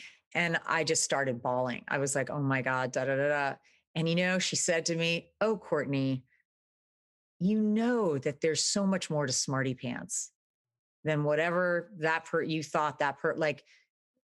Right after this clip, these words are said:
this isn't about a per-, some person that's come in. This is about everything you built and what it's about and what it's for and who you are and why you're doing this. And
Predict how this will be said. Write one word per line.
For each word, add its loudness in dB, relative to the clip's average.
this 2
isn't 2
about 2
a -10
per-, -10
some 0
person 0
that's -2
come 0
in. 2
This 0
is 0
about 0
everything 2
you 2
built 0
and -2
what 0
it's -2
about 0
and -4
what 0
it's -4
for 0
and 0
who 0
you 2
are 0
and -2
why 0
you're 2
doing 0
this. 0
And -2